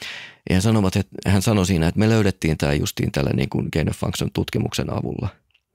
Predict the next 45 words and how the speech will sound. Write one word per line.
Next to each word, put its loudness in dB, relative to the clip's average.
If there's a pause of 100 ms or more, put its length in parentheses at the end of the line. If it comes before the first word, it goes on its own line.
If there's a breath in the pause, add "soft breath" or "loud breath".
(640 loud breath)
Ja 0
sitten 0
hän 2
sanoi 2
myöskin, 2
että -2
tää 2
on 4
niin 2
vaarallinen 0
tää -2 (320)
furin 0
cleavage 0
site, -2
että -2 (120)
tätä -2
ei 2
pidä 0
missään 0
nimessä 0
käyttää -4
missään -4 (260)
tutkimuksessa -4
enää. -4 (460 loud breath)
Ja 0
sitten -2
siitä 0
jos 0
toinen 2 (260)
sanoi, 2
että -2 (200)
no 2
eikö -2
tässä -2
ole 4
nyt -4
ongelma 4
se, 0 (800 loud breath)
että 0
kun 0
te 2
olette 0
käyttäneet 2
sitä 0
jo, 2